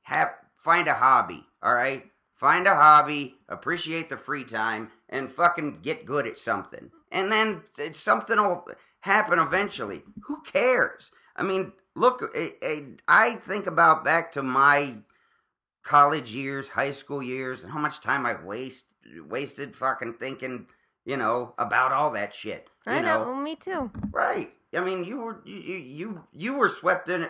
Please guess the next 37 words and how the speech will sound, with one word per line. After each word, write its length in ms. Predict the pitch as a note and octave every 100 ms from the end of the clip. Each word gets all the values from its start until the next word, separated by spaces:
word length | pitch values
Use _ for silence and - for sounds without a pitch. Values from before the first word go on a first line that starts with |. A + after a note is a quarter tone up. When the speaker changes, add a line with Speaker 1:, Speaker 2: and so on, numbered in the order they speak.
| C3+
Speaker 1:
in 180 | D3 -
on 160 | D3 D#3
the 120 | C#3
other 220 | C3+ B2
end 220 | A3 C4
of 160 | C#3 -
it. 120 | - _ _ _ _
You 140 | C3
were 160 | F3+ E3
in 160 | D3+ C#3
the, 100 | B2 F#2+
the 100 | C3+
dramatic 640 | G#2+ B2+ B2 E3 G#3 -
end 200 | E2+ G2
of 160 | G2 -
it. 120 | - - _ _ _ _ _ _
You 140 | C#3
know, 260 | C3 A2 A#2+
you, 260 | A2+ C3 B2
you 140 | C#3+ D#3
were 140 | D3
actually 480 | C3+ C3+ A#2+ A#2+ A2
in 160 | E3+ F#3+
it, 220 | B2 - _ _ _ -
dealing 400 | D#3+ C#3+ C3 B2
with 340 | B2 - - _ _ _ _ -
all 160 | B2
that 160 | C3+ C3
unnecessary 720 | C3 C3+ C3+ - A2+ C3 B2+ A2+
drama 420 | A2 D3+ D#3+ A2
that 220 | G#2 G#2
you 60 | G#2
shouldn't 320 | - C#3 A2+
have 100 | F#2
been 180 | A2+ A2+
dealing 380 | F3 G#3 C#3+
with 260 | F#2+ F2 -